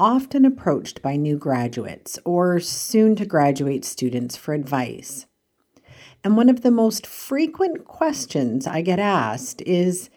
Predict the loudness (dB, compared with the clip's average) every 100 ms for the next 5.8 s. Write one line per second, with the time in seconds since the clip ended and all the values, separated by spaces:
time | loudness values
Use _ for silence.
0 | _ -20 -10 4 6 6 4 -4 0 2
1 | 2 4 4 4 6 6 6 4 4 2
2 | 2 0 0 0 0 2 0 -4 -6 -6
3 | -8 -16 -16 _ _ _ _ _ _ _
4 | _ _ -2 0 0 -4 0 2 4 4
5 | 2 2 0 0 -2 2 0